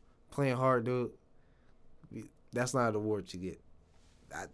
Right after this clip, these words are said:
man, they, they lucky they don't do a most unimproved, most, yeah, 'cause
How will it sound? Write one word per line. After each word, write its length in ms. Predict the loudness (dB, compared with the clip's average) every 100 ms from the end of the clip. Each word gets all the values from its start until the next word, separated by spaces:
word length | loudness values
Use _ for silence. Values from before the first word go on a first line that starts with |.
| -18 -16
man, 260 | -10 -6 -2
they, 140 | 0
they 220 | 2 4
lucky 300 | 8 6 8
they 80 | 6
don't 180 | 8 6
do 120 | 6
a 60 | 6
most 260 | 6 4 4
unimproved, 640 | 2 0 0 0 -2 -4 -16 -6
most, 300 | 0 2 0 -8 -2
yeah, 280 | 2 2
'cause 320 | 0 -6 -10